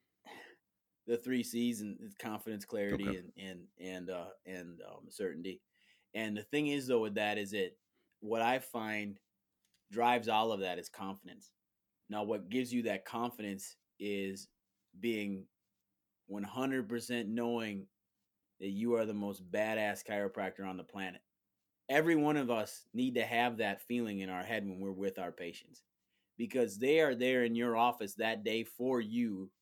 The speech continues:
Speaker 1: to take care of them. So it starts with being clinically confident in knowing exactly what that subluxation is doing in that body and how it's affecting the life being expressed in front of your eyes that day,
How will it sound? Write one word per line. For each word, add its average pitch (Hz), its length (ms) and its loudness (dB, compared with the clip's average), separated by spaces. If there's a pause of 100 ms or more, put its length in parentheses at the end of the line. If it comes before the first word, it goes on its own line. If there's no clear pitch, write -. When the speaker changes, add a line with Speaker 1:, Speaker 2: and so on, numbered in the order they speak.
(120)
Speaker 1:
to 104 60 -8
take 113 340 0
care 101 220 0
of 87 180 -4
them. 87 180 -8 (960)
So 113 340 4
it 117 160 2
starts 147 420 4
with 104 280 -4
being 120 500 2 (100)
clinically 131 640 -2
confident 113 580 -6 (100)
in 104 200 -2
knowing 117 540 0
exactly 113 800 0
what 107 400 -2
that 127 160 0
subluxation 123 760 -2
is 98 120 -6
doing 123 340 0
in 120 120 0
that 110 200 -2
body 101 440 0
and 92 100 -12
how 123 300 2
it's 123 120 0
affecting 113 640 -4 (440)
the 92 80 -6
life 107 440 0
being 110 320 -2
expressed 104 640 -4
in 90 100 -10
front 104 280 -8
of 98 100 -6
your 95 240 -2
eyes 85 320 -6
that 80 240 -8
day, - 180 -14